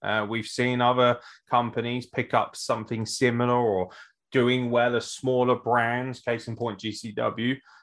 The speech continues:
Uh, is this a good or bad thing to have yet another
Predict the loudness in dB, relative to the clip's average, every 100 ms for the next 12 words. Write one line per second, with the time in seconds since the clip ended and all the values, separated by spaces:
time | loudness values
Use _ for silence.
0 | _ 2 4 4 0 -2 -2 -2 -6 -6
1 | -2 0 4 2 4 4 4 2 -2 -2
2 | -2 0 2 0 0 0 0 0 -2 0
3 | 2 2 2 0 -2